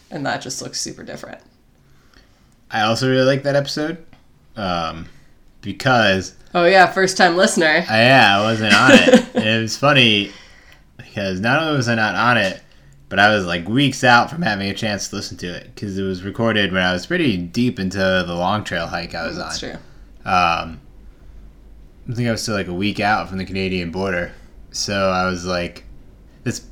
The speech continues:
Speaker 2: probably sounds absurd to people who don't know. So I like to hike, and I hiked a trail called the Long Trail. I was just, like, casually,
Speaker 1: <laughs>
Speaker 2: I mean, I was casually walking to Canada, but
Speaker 1: Yeah.
Speaker 2: it's, like, a thing people do. Uh, it's the trail through Vermont.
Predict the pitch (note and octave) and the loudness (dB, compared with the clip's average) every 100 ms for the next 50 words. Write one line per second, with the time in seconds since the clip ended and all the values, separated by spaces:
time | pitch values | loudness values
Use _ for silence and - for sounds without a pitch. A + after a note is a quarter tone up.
0 | - - D#3 C3 A#2 F#2 - A2+ F#2+ - | -6 0 2 2 -2 -4 -6 -4 -4 -6
1 | F#2 F2+ F#2 F#2 F2+ F2+ G#2+ C3 B2 - | -10 -6 -6 -6 -6 -6 -2 -2 -2 -6
2 | - - G2 F#2+ F#2+ F2+ F2+ F#2+ - F#2+ | -16 -8 -4 -4 -4 -4 -4 -4 -6 -12
3 | - F#2+ F2+ G2 F2+ F#2 G#2 G#2+ - F2+ | -6 -2 -2 -4 -6 -2 0 0 -4 -4
4 | E2 - - - A2+ A2 G2+ G2+ G#2 - | -4 -8 -16 -2 0 0 -2 -2 -2 2
5 | A2+ G#2+ G#2 G2+ F#3+ A#3 E4 D4+ C#4 C#4 | 4 4 2 -2 0 4 8 10 10 8
6 | A#2+ B2+ A#2+ B2+ C#3+ C#3 - B2 A2+ G2+ | 6 6 8 8 8 6 6 6 6 4
7 | G#2 G2+ F#2+ G2+ F2 - G2 F2+ F2 - | 2 4 4 0 -6 -2 0 0 -4 2
8 | - - E3+ D3 F#3 - - - - D#3+ | 6 8 8 8 4 0 -16 -20 -4 0
9 | C3+ C3+ D3 B2+ A#2+ B2 A2 G2 G#2+ G2 | 2 4 4 6 4 0 -4 -2 -2 0
10 | F#2+ - - - _ E2+ F#2+ G2 - - | -4 -8 -20 -20 _ -2 0 0 -4 -10
11 | - A2+ G#2 G2+ F#2+ F2+ - _ _ _ | -4 0 2 2 0 -4 -14 _ _ _
12 | - C3 A2+ G2 G2+ G2 | -2 -2 0 0 2 0